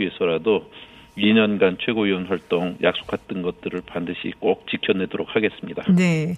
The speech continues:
Speaker 2: 이게 원외 인사이시고 또 기초단체장이시니까 뭔가 조금 다른 포부가 또 있으실 것 같아요. 최고위원으로서.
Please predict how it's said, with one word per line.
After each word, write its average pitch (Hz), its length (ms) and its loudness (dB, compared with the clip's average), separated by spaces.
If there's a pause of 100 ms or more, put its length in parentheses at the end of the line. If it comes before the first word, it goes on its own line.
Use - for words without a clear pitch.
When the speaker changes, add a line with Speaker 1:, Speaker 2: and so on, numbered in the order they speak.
(280)
Speaker 2:
이게 269 100 4
원외 226 420 8
인사이시고 202 680 2
또 175 180 -2
기초단체장이시니까 165 1500 2
뭔가 180 280 6
조금 226 280 4
다른 226 400 4
포부가 330 380 2
또 233 140 2
있으실 196 340 2
것 214 100 4
같아요. 185 520 4
최고위원으로서. 202 960 4